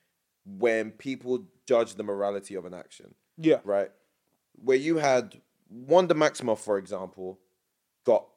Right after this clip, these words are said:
Speaker 1: loads of, like, was just called a villain from Jump Street when she was killing to protect her child.
Speaker 2: Yeah.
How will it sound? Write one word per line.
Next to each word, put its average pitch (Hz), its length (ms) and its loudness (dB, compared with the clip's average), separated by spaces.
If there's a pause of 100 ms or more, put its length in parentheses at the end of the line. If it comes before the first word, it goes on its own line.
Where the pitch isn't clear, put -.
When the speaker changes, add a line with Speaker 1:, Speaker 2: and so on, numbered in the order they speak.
(200)
Speaker 1:
loads 156 500 8
of, - 180 -2
like, 117 280 2
was 127 280 -10
just 151 200 -4
called 151 160 4
a 120 40 2
villain 117 260 2
from 104 260 -6
Jump 107 240 0
Street 92 300 -12
when 107 280 -2
she 113 120 -6
was 101 260 -4 (220)
killing 127 280 4
to 117 80 -8
protect 110 280 -10
her 101 100 -10
child. 104 400 0
Speaker 2:
Yeah. 131 140 -12